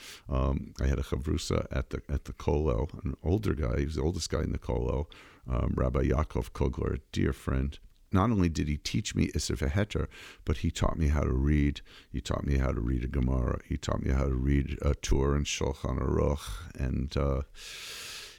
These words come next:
it was really great. So two thousand six, um, he came to Israel with me. He had never been to Israel. His kids had been,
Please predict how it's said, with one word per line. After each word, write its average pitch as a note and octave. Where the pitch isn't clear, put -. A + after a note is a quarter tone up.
it D2
was -
really -
great. -
So -
two -
thousand D#2+
six, -
um, C2
he D#2
came D#2+
to -
Israel C#2+
with C2
me. C#2
He B1+
had C2+
never D2+
been C#2+
to -
Israel. C#2+
His -
kids -
had F2
been, -